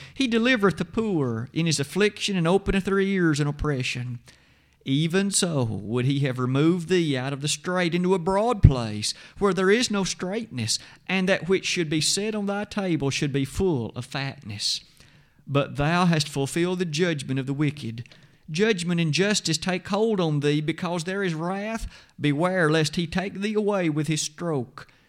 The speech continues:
Then a great ransom cannot deliver thee."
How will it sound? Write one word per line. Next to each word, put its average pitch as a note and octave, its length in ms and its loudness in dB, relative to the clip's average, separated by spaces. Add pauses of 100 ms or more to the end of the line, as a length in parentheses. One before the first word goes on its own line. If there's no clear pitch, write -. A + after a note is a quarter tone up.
(160)
Then B2+ 240 0
a B2+ 60 0
great B2+ 320 -2
ransom C#3+ 640 -4
cannot G#2+ 460 -6
deliver A2+ 400 -6
thee." G2 560 -10